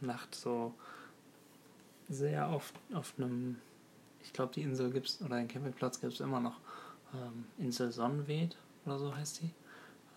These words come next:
Ähm, das ist so eine Insel irgendwo auf, auf der Mosel und, oder ist das noch, ist das schon noch der Rhein? Ich weiß es nicht genau.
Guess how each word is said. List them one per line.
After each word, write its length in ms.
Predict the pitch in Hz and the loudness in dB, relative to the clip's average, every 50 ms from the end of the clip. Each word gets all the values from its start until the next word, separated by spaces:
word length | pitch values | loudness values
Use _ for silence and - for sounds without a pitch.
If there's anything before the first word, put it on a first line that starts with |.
| - - - - | -18 -12 -8 -6
Ähm, 240 | 120 117 117 113 117 | -4 -4 -4 -4 -6
das 100 | 120 120 | -6 -6
ist 100 | - - | -4 -2
so 100 | - 120 | 0 0
eine 120 | 120 123 123 | 2 2 0
Insel 400 | 160 127 123 131 131 127 123 123 | 0 -2 -2 0 0 0 0 0
irgendwo 640 | 117 120 120 120 - - 123 120 123 120 - - - - - | -2 -2 -4 -4 -2 -2 0 0 0 0 -2 -6 -8 -6 -6
auf, 200 | 170 - - - - - - - - | -6 -8 -8 -10 -14 -16 -18 -14 -8
auf 220 | - 151 151 - | -6 -6 -4 -4
der 140 | - - 123 | -4 -2 0
Mosel 480 | 117 120 127 139 135 127 123 123 143 151 147 - - - - - - - - | 0 2 2 2 4 4 4 2 2 0 -4 -8 -16 -20 -20 -20 -14 -8 -4
und, 560 | 143 127 120 117 120 120 120 - - - - - - - - - - - - - - - - - - - | -2 0 0 0 -2 -2 -4 -4 -6 -8 -10 -14 -20 -20 -20 -20 -20 -20 -20 -20 -20 -20 -20 -14 -8 -6
oder 160 | 127 113 120 | -6 -4 -2
ist 140 | - - - | -2 -2 -2
das 160 | 123 - - | -2 -2 -4
noch, 180 | 123 123 - 185 | -4 -6 -4 -4
ist 140 | 151 - - | -4 -4 -2
das 120 | 131 127 | -2 -2
schon 340 | - - 131 131 135 143 135 | 0 0 -2 -2 -2 -2 -4
noch 160 | 123 120 - | -6 -6 -4
der 200 | - 131 117 - | -4 -4 -4 -4
Rhein? 240 | - - 131 156 170 | -4 -6 -2 0 0
Ich 120 | 160 139 120 | 0 2 2
weiß 220 | 113 117 117 117 | 2 2 2 0
es 60 | - | -2
nicht 180 | 120 120 - - | -4 -4 -4 -4
genau. 240 | - - - 127 | -4 -4 -4 -6